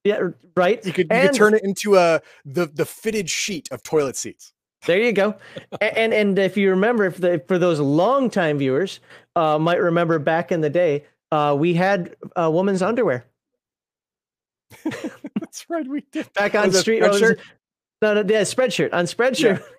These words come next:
Speaker 2: Yeah.
Speaker 1: <laughs> Legion of Myth, panties. So maybe one day Redbubble will bring that back. <laughs> All right. But with that, I hope, uh, I, I had a good time today. Uh, you know,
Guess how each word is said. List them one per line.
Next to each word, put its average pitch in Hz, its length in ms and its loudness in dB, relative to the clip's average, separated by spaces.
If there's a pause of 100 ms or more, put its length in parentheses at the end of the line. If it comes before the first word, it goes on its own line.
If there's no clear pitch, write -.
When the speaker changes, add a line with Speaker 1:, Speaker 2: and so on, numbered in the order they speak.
(140)
Speaker 2:
Yeah. 247 80 -4 (100)
Speaker 1:
<laughs> - 100 -16
Legion 262 300 0
of 254 80 0
Myth, 254 220 0 (400)
panties. 120 560 -6 (360)
So 156 160 0
maybe 190 380 2
one 190 260 2
day 185 140 4
Redbubble 165 400 0
will 156 240 2
bring 151 240 0
that 143 200 0
back. - 380 -6 (280)
<laughs> - 320 -12
All 202 320 -2
right. - 240 -4 (560)
But 226 140 2
with 226 140 2
that, 226 260 0
I 220 280 2
hope, 208 320 0
uh, 180 420 2
I, 175 300 -2
I - 40 0
had 196 100 0
a 190 40 2
good 185 200 -4
time 190 240 0
today. 190 360 0
Uh, 170 100 2
you 165 140 2
know, 165 120 2